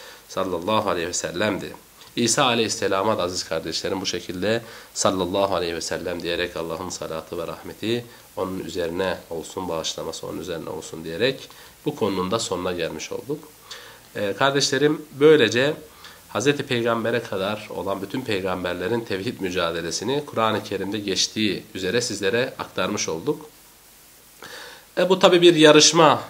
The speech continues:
münasebetiyle, e, okunan bir kitap. Siz kardeşlerime yarışmada başarılar diliyorum. Ama önemli olan kitabın okunması, içselleştirilmesi ve Kur'an-ı Kerim'den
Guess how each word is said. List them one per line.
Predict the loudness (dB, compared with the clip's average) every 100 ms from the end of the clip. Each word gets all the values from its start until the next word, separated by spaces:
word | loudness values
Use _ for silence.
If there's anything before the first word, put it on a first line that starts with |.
| -2
münasebetiyle, | 2 4 2 2 0 2 0 4 4 4 -4 -16 -6
e, | -4 -2 0 -2 -2
okunan | -8 -2 2 2 0
bir | -4
kitap. | -6 -4 -4 -4 -20 -20 -20
Siz | -8 -6 2
kardeşlerime | 2 4 2 2 0 0 2
yarışmada | 2 2 0 -2 -2 0
başarılar | 0 0 0 2 0 0 -8 -16 -6
diliyorum. | -2 0 0 -4 -8 -18 -2
Ama | 0 2
önemli | 4 4 4 4
olan | 4 2 0 -4 -12 -20 -20 -16 -10
kitabın | 0 2 4
okunması, | 2 0 -2 -2 -2 -4 -6 -8 -8
içselleştirilmesi | -4 0 2 2 2 0 -4 -6 -4 -6 -4 -2
ve | 0 -2 -4 -16 -16
Kur'an-ı | -2 2 2 0
Kerim'den | -2 0 0 6 8 8